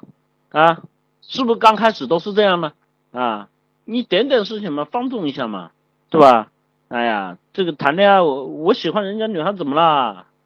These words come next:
对吧？我去泡人家怎么啦？对吧？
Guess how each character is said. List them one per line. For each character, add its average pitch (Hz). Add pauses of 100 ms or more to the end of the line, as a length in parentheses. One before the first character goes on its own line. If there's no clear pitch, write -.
(160)
对 139
吧？ 104 (380)
我 160
去 220
泡 262
人 202
家 208
怎 190
么 156
啦？ 135 (220)
对 123
吧？ 101